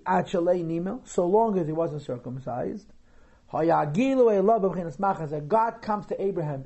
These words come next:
in a vision, using Aramaic form, שהוא לשון תרגום, which is language of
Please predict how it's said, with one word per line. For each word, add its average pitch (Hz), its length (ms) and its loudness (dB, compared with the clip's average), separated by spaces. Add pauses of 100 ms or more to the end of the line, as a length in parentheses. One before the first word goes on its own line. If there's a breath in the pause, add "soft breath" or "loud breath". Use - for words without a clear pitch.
in 151 160 -6
a 139 40 -6
vision, 139 480 -2 (720 soft breath)
using 185 480 0
Aramaic 156 460 0
form, 135 500 0 (760 soft breath)
שהוא 196 300 4
לשון 202 240 0
תרגום, 196 420 0
which 160 140 -8
is 135 120 -8
language 156 340 -4
of 127 100 -6